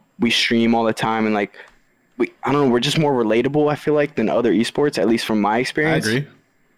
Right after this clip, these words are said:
Speaker 1: Um, so I feel like losing all of us,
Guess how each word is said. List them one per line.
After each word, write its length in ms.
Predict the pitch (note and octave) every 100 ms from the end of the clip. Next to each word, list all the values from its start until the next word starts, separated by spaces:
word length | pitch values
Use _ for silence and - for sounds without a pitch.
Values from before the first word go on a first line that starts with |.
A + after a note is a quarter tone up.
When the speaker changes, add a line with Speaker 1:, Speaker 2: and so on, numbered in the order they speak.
| _ -
Speaker 1:
Um, 680 | A#2 A2 G#2+ G2+ F#2+ A2+ - - - - _ -
so 60 | B2
I 60 |
feel 160 | - E3
like 120 | A#2+
losing 540 | G#2+ A#2 C3 C#3 C3+ -
all 220 | A#2+ A#2+
of 80 | G#2+
us, 400 | A#2 C3 -